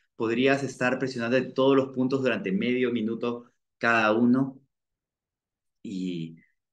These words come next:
y te los vas a aprender. Se, se vuelve algo que, que tú te lo aprendes en una semana de hacerlo, tú te lo aprendes. Si no lo haces nunca,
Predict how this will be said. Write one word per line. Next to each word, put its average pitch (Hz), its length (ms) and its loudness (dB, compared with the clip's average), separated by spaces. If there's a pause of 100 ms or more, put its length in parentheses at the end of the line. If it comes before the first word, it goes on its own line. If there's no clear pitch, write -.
(140)
y 139 180 -6
te 123 100 0
los 104 120 -2
vas 131 180 -2
a 147 40 -2
aprender. - 340 -6 (720)
Se, 82 360 -6
se - 120 -12
vuelve 113 580 0 (120)
algo 120 320 2
que, 95 200 2
que 98 120 -4
tú - 120 -12
te 147 100 2
lo 131 80 4
aprendes 123 400 2
en 110 180 -4
una 156 220 2
semana 120 460 0
de 110 80 0
hacerlo, 131 760 -4 (400)
tú 120 160 -2
te 113 100 4
lo 95 80 2
aprendes. - 800 -6 (420)
Si - 200 -2
no 113 160 6
lo 127 120 6
haces 127 260 0
nunca, 131 580 2